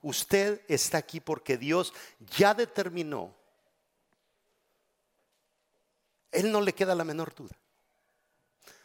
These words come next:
de que te graduarías en la universidad de la vida.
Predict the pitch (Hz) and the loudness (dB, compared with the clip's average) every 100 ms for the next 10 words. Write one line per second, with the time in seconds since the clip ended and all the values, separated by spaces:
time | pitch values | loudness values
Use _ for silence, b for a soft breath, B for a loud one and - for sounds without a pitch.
0 | b b - 117 117 110 95 90 87 90 | b b -12 -10 -8 -6 -4 -4 -4 -6
1 | 135 123 - - _ _ _ _ _ _ | -6 -8 -14 -20 _ _ _ _ _ _
2 | _ _ _ - 110 95 92 90 85 - | _ _ _ -10 -6 -6 -6 -8 -10 -10
3 | - 87 98 - _ _ _ _ _ _ | -12 -12 -12 -16 _ _ _ _ _ _
4 | _ - - - - - | _ -16 -12 -12 -14 -20